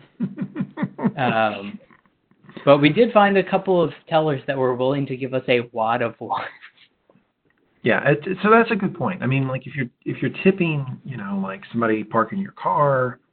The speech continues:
Speaker 1: or somebody, like, a concierge at a hotel helping you with, like, a,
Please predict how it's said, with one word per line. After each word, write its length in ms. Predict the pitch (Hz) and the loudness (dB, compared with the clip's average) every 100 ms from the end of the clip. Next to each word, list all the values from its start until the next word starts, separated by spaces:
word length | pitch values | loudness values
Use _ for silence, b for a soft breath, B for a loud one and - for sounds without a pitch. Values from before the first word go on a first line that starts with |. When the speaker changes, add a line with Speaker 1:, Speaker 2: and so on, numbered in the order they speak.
| _ | _
Speaker 1:
or 340 | 101 95 92 95 - | -12 -10 -8 -8 -4
somebody, 420 | 107 107 98 98 | -4 -2 -4 -6
like, 140 | 98 95 | -10 -10
a 60 | |
concierge 540 | 95 117 - 104 101 95 | -8 -8 -8 -8 -6 -8
at 80 | - | -12
a 40 | |
hotel 500 | 101 - 139 139 120 | -18 -10 -4 -4 -4
helping 340 | 117 117 107 | -4 -6 -8
you 140 | 104 104 | -10 -16
with, 160 | 98 98 | -18 -18
like, 180 | 98 | -12
a, 320 | 98 92 92 | -8 -6 -8